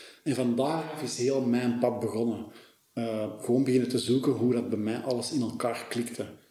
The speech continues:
En bij mij waren die boeken dan hetgeen wat ik nodig had om alles te doen starten. Ehm,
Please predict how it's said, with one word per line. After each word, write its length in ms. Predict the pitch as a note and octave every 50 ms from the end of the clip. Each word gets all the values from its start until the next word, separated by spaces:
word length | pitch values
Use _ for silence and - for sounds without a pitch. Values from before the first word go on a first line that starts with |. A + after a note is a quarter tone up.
| _ _ _ _ _ _ _
En 100 | - -
bij 100 | C3 B2+
mij 200 | A#2 A#2+ B2+ C#3
waren 300 | C#3+ D3 C#3 B2 B2+ -
die 120 | G#2 B2 C3
boeken 320 | A#2+ D#3+ F#3 F3+ - F3+
dan 320 | D#3+ D#3+ E3 F3+ E3+ E3+ E3
hetgeen 340 | D3+ D3 - - - D3+ D3+
wat 200 | D3 D3 D3 C#3
ik 140 | C#3+ C#3 C3+
nodig 320 | C3 C3+ D3 D#3 D3+ C3+
had 240 | D3+ E3 D#3+ - - - - -
om 160 | D#3 C#3+ D3 C#3+
alles 280 | C#3+ C#3+ D3+ D#3 -
te 100 | - D3
doen 180 | C3+ C#3 C#3 B2
starten. 520 | - - - D3+ D3 - - - F#3+ F#3+ F#3+ F#3+ F#3+ - - - - - - - _ _ -
Ehm, 640 | C3 B2+ B2 B2 B2 B2 A#2+ A#2+ A#2 A#2 A2+ A2+